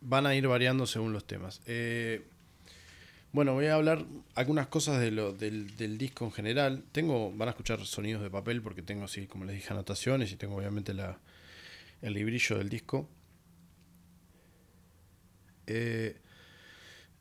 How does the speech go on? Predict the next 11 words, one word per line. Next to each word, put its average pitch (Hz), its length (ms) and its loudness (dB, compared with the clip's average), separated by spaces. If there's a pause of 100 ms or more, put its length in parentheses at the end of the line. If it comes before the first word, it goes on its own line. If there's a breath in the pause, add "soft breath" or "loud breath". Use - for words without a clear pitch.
(340)
hay 180 120 2
una 147 200 2
particularidad 110 720 2
que 120 100 0
tiene 127 140 0
este 123 160 -2
disco 139 380 0
que 113 360 -2 (160)
tuvo 160 180 2
muchísimo 143 480 2
éxito, 160 500 0